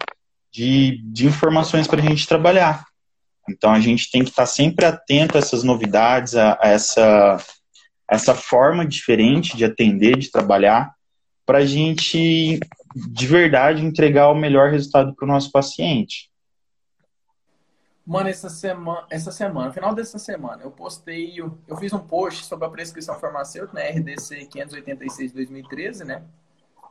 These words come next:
Speaker 2: que regulamenta
Speaker 1: Sim.
Speaker 2: a prescrição farmacêutica. E eu re-, eu recebi um, um impasse,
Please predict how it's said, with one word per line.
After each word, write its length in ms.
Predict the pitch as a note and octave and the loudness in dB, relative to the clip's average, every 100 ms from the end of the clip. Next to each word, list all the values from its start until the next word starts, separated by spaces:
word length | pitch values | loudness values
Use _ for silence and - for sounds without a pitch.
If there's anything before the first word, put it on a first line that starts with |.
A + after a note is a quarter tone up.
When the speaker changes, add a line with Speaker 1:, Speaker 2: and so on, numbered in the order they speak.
| _ | _
Speaker 2:
que 120 | - | -10
regulamenta 520 | C#3 C3 C3 C3 - | -8 -4 -2 -2 -4
Speaker 1:
Sim. 40 | C#3+ | -6
Speaker 2:
a 20 | |
prescrição 360 | B2+ - - C3 | -12 -16 -16 -16
farmacêutica. 580 | - C3 B2+ C#3 D#3+ - _ _ _ _ _ _ | -12 -12 -10 -12 -12 -16 _ _ _ _ _ _
E 40 | |
eu 60 | F3+ | -2
re-, 260 | A3+ A3 - | 0 -2 -14
eu 100 | F3 | -8
recebi 340 | F3 G3+ G3+ G3 | -4 -4 -4 -6
um, 160 | G3 - | -6 -6
um 100 | G#3+ | -2
impasse, 720 | B3 - F#3 F#3 E3 - - | -2 -2 -2 -2 -4 -16 -20